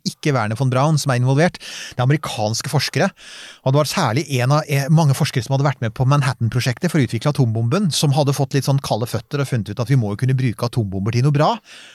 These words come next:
Og et av forslagene for å bli kvitt overskuddslagrene av atombomber, det var å bygge et romskip som i praksis bestod av en svær sånn passasjerkabin, og den var svær, altså. De snakket om et romskip på sånn tusen tonn med plass til flere hundre passasjerer. Og så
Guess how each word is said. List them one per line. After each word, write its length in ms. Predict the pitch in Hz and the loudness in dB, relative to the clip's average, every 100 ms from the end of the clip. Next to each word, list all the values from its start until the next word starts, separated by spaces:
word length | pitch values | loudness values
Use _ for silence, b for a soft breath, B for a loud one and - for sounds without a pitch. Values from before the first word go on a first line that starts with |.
| B B | B B
Og 80 | 160 | -4
et 160 | - - | -4 -4
av 80 | 165 | -2
forslagene 460 | 170 - 107 131 | -2 0 0 2
for 80 | 147 | 2
å 80 | 135 | 2
bli 100 | 151 | 0
kvitt 420 | - - 131 - - | -2 -2 -2 -2 0
overskuddslagrene 880 | 151 98 - 110 104 123 117 131 165 | 0 0 -4 -6 -6 -2 -2 0 -2
av 160 | 117 156 | -2 -2
atombomber, 480 | 127 107 113 180 262 _ _ _ _ - - | -2 -2 0 0 -2 _ _ _ _ -12 0
det 180 | 139 151 | 2 4
var 240 | 139 175 | 4 2
å 100 | - | 2
bygge 280 | 143 180 127 | 0 2 0
et 120 | 139 | 2
romskip 400 | 180 120 208 - - B B B B B | 2 2 0 -4 -10 B B B B B
som 120 | B 196 | B 0
i 60 | |
praksis 420 | 196 165 - 233 | 2 0 0 -4
bestod 280 | 214 185 151 | -4 0 2
av 40 | 160 | 2
en 60 | |
svær 260 | 165 143 147 | 2 2 2
sånn 640 | 147 143 143 143 143 139 123 | 2 2 4 4 4 4 2
passasjerkabin, 840 | 131 139 123 110 131 151 247 139 - | -2 -2 -2 0 0 0 2 0 0
og 80 | |
den 80 | 120 | 0
var 80 | 113 | 0
svær, 320 | - 104 135 | -2 -2 -2
altså. 240 | 123 - 90 - | -4 -4 -10 -4
De 60 | |
snakket 220 | 127 143 - | -2 0 -2
om 80 | |
et 100 | 101 | -4
romskip 300 | 123 104 - | -4 -4 -8
på 100 | - | -8
sånn 160 | 110 117 | -6 -6
tusen 460 | - 123 120 151 139 | -2 0 2 2 0
tonn 280 | - 175 139 | 0 -2 0
med 100 | 110 | -2
plass 180 | 127 | -6
til 100 | - | -6
flere 220 | - 117 117 | -4 -2 0
hundre 280 | 139 98 | 0 -2
passasjerer. 520 | 92 107 123 110 131 208 B B B B B B | -6 -6 -4 -2 -4 -4 B B B B B B
Og 80 | |
så 80 | 147 | -2